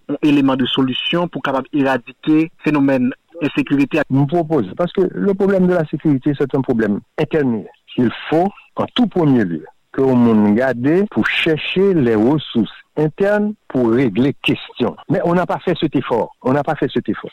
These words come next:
Speaker 2: Nous gagnons une police nationale. Naturellement, nous connaissons, nous connaissons force, nous connaissons faiblesse. Cette police nationale doit être épurée. Un travail d'épuration qui doit être fait au niveau de la police. Nous gagnons un embryon de, et qui est l'armée d'Haïti. Qui là, trois mille à quatre mille. Et, et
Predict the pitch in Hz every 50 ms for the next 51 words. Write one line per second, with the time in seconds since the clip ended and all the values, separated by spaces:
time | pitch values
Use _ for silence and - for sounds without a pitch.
0 | _ - 139 151 190 254 269 254 233 247 226 220 220 208 185 180 165 - - 160
1 | 131 127 123 - - 113 98 - - 90 82 - - 104 101 - 127 117 117 117
2 | 120 156 190 175 131 107 - - 95 95 98 95 92 - - 151 147 - 160 143
3 | - 156 139 - - 165 151 135 123 135 113 98 - 95 76 80 - - - 160
4 | 143 - - 151 147 143 - - 143 123 - 139 127 120 139 147 151 156 170 -
5 | 143 127 143 127 - 131 110 - 123 110 92 87 - 117 117 - - 110 107 120
6 | 120 110 107 110 - 110 107 107 98 - - 110 - 113 104 98 95 - 117 107
7 | - 101 95 87 85 90 87 82 - - - - _ _ - - - - 160 190
8 | 220 214 190 208 196 185 180 185 190 190 180 156 156 151 143 147 151 156 151 139
9 | 127 131 151 147 139 127 123 143 156 175 196 202 - - 110 101 101 101 143 165
10 | 190 208 214 - 143 143 120 - - 123 120 123 123 143 170 180 - - - 131
11 | 127 135 143 135 117 98 85 - - - - - - - _ _ _ _ _ -
12 | 143 131 101 - - _ - 107 107 104 107 101 95 - 131 127 131 139 143 135
13 | 127 - 110 - - - 120 - _ - 139 139 135 131 127 - - 135 127 123